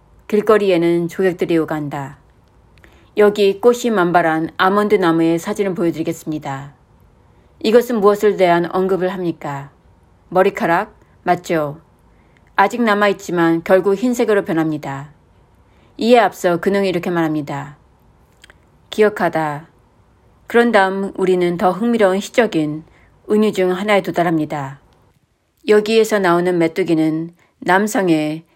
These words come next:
육체적 욕망을 말합니다. 계속해서 작가는 "기억하라." 그리고 이 시는 노아를 묘사하고 있습니다. 그럼 여기에서 무엇을 기억해야 합니까?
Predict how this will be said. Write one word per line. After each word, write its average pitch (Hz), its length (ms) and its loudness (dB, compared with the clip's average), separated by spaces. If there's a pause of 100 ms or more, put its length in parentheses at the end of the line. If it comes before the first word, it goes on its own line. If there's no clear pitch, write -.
(120)
육체적 196 500 0
욕망을 170 520 0
말합니다. 156 720 -4 (600)
계속해서 220 800 0
작가는 165 680 -2
"기억하라." 151 720 0 (680)
그리고 196 640 0 (200)
이 247 140 0
시는 196 400 0
노아를 190 360 2
묘사하고 175 460 0
있습니다. 147 680 -6 (920)
그럼 226 280 2
여기에서 190 600 2
무엇을 202 480 2
기억해야 185 400 -2
합니까? 156 600 -8